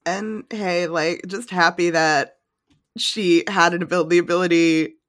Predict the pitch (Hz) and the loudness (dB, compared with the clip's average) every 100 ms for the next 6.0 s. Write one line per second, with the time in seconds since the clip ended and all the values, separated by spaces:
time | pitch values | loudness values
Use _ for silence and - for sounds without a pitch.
0 | - 190 170 175 180 180 165 151 143 156 | -10 0 2 2 -2 -4 -4 -4 -6 -8
1 | _ _ _ 147 147 156 143 - - 170 | _ _ _ -2 0 0 -2 -4 -4 -2
2 | 160 160 - _ _ - 214 220 170 160 | 0 -2 -8 _ _ -8 2 2 4 2
3 | 151 165 151 156 127 151 - 160 - 147 | 2 0 0 0 0 -2 -2 -4 -2 2
4 | 226 196 165 160 - 156 156 156 147 139 | 4 2 0 -4 -6 -4 -4 -6 -6 -6
5 | 170 160 151 110 127 143 165 131 135 127 | -6 -6 -4 -4 -4 -6 -2 -2 -2 -4